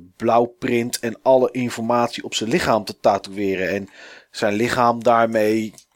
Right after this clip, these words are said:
ja, eh, naar binnen neemt, dus ook heel die blauwprint.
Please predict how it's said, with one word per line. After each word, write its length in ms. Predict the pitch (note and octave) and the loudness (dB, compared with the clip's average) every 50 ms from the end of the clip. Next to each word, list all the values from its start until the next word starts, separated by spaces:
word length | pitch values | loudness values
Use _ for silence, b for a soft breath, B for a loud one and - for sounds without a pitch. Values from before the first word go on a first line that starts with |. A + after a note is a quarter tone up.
| _ _ _ | _ _ _
ja, 320 | - A#2 A2+ G#2+ F#2 F2 | 0 2 2 2 2 0
eh, 300 | - G#2 G#2+ G2 C3 G2+ | -2 -2 0 0 0 -2
naar 160 | F2 G#2+ A2 F#2 | -2 -6 -6 -4
binnen 260 | - A2+ A2+ A#2 A2+ | -4 -2 -2 -2 -2
neemt, 260 | A#2 A#2 A2 A#2 A2 | 0 0 0 0 -2
dus 160 | - A#2+ - | -6 -6 -4
ook 180 | - B2 A#2 - | -4 -4 -4 -2
heel 140 | B2 B2 A#2 | -4 -4 -4
die 120 | A#2 G#2+ | -6 -4
blauwprint. 760 | F#2 A#2+ C3 D3+ E3+ D#3+ - - A#2 G2+ F#2 F2 F2+ - - | 0 2 4 4 4 2 0 -4 -4 -4 -4 -4 -8 -16 -18